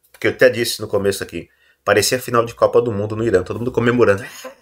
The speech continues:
né, que é isso? Atacamos Israel." Parece aqueles filmes de meme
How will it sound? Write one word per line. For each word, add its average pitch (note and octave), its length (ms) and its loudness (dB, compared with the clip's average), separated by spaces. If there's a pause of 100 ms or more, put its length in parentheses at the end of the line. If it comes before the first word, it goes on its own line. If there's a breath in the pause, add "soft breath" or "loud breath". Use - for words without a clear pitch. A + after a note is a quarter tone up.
(380)
né, F3+ 120 -18
que - 140 -16
é B2+ 60 -8
isso? G3 760 -4 (320 loud breath)
Atacamos G3 880 0
Israel." E3 560 4
Parece F3+ 320 0
aqueles - 580 -6
filmes G#2 640 -2
de F#2+ 100 -8
meme G2 520 0